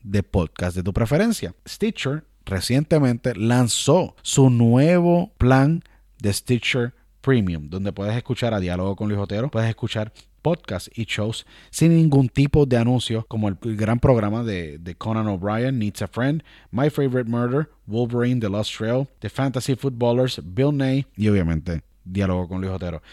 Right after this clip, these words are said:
Así que les exhorto a ustedes que tomen la iniciativa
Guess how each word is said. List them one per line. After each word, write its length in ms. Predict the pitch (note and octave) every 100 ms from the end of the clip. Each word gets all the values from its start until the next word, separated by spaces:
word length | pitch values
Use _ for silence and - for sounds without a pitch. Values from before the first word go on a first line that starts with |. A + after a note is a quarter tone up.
| - -
Así 300 | - F#2 A#2
que 260 | A#2 A#2+ F#2 _ _ _ -
les 180 | G2+
exhorto 420 | G#2+ - B2+ C#3+ D#3+
a 20 |
ustedes 340 | - C#3 C#3+
que 300 | - B2+ G#2 -
tomen 420 | C3 C3+ D3 D3
la 60 | B2+
iniciativa 600 | B2 B2+ G#2 F2+ F2